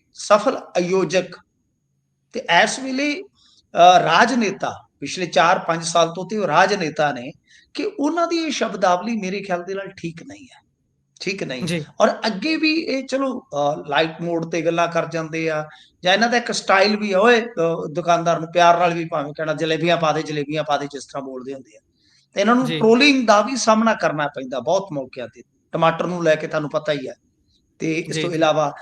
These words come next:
Speaker 1: ਇੱਕ ਵਾਰੀ ਇਹ ਗੁਜਰਾਤ ਦੇ ਵਿੱਚ ਸ਼ਾਇਦ ਉੱਥੇ ਸਮੋਸੇ ਤਲ ਲੱਗ ਪਏ ਸਨ, ਤਾਂ ਕੁਝ
Speaker 2: ਜੀ।
Speaker 1: ਤਸਵੀਰਾਂ ਨੂੰ ਲੈ ਕੇ ਟ੍ਰੋਲਿੰਗ ਵੀ ਕੀਤੀ ਜਾਂਦੀ ਹੈ।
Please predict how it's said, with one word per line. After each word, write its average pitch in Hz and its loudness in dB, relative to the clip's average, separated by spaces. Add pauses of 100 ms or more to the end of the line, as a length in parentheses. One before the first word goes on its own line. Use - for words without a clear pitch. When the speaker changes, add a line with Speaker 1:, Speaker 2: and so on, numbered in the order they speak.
(240)
Speaker 1:
ਇੱਕ 160 -8
ਵਾਰੀ 156 0
ਇਹ 156 -8
ਗੁਜਰਾਤ 151 -2
ਦੇ 156 -4
ਵਿੱਚ 147 -8
ਸ਼ਾਇਦ 143 -4
ਉੱਥੇ 151 -8
ਸਮੋਸੇ 160 -4
ਤਲ 156 0
ਲੱਗ 135 -4
ਪਏ 113 -10
ਸਨ, - -16 (640)
ਤਾਂ - -18
ਕੁਝ 170 -6
Speaker 2:
ਜੀ। - -14
Speaker 1:
ਤਸਵੀਰਾਂ 160 0
ਨੂੰ 180 -6
ਲੈ 165 0
ਕੇ 165 -10
ਟ੍ਰੋਲਿੰਗ 208 -2
ਵੀ 170 -6
ਕੀਤੀ 135 -8
ਜਾਂਦੀ 117 -14
ਹੈ। 110 -18